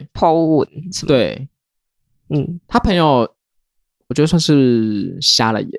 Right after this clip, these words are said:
Speaker 1: <laughs>
Speaker 2: 可是也不能这么说，因为他好像真的对那个朋友挺好的。
Speaker 1: 哦，
Speaker 2: 吗？
Speaker 1: 哦，哦，哦，就是那个饭店里面的。
Speaker 2: 对，对，对啊，对啊。就是他好像真的有，有点打动到他朋友，有点倾听他的心事。因为那个朋友也算是有点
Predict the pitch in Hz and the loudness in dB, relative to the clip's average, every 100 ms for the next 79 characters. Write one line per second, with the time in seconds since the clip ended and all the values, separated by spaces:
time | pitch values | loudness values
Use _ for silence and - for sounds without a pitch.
0 | 110 - - 180 233 240 302 - _ - | -4 -4 0 2 4 2 0 -2 _ 0
1 | 247 262 208 180 175 - 170 175 190 131 | 2 2 2 2 0 2 2 4 4 4
2 | 127 131 117 123 117 110 98 98 - - | 0 0 0 0 0 0 0 -2 -6 -8
3 | - - - 101 160 _ _ 185 170 147 | -8 -10 -10 -14 -14 _ _ 2 4 4
4 | 156 165 143 - 143 - - 240 - 247 | 4 2 2 0 -4 -4 -2 -2 -2 -2
5 | 240 190 185 196 165 165 160 123 139 147 | 0 0 0 -2 -2 -2 -4 -2 -2 0
6 | 156 156 143 135 110 110 113 95 92 147 | 2 0 0 0 0 0 0 0 -2 -6
7 | - _ _ - 226 214 - 120 160 156 | -10 _ _ 0 2 0 0 -2 0 0
8 | 156 123 95 98 82 - 120 131 107 101 | 2 4 4 2 -2 -6 -2 0 -2 -2
9 | 95 95 120 117 104 107 - 95 92 87 | -2 0 -2 0 0 0 -2 -4 -4 -2
10 | 104 98 107 - - - - - 98 110 | 0 -2 -4 -8 -8 -4 -2 -2 0 -2
11 | 117 113 110 - 104 101 - 120 220 233 | 0 0 0 -2 -4 -2 0 2 2 2
12 | 165 143 113 135 135 139 123 - - - | 2 2 0 0 0 2 0 -2 -16 -4
13 | 127 131 104 | -2 0 -4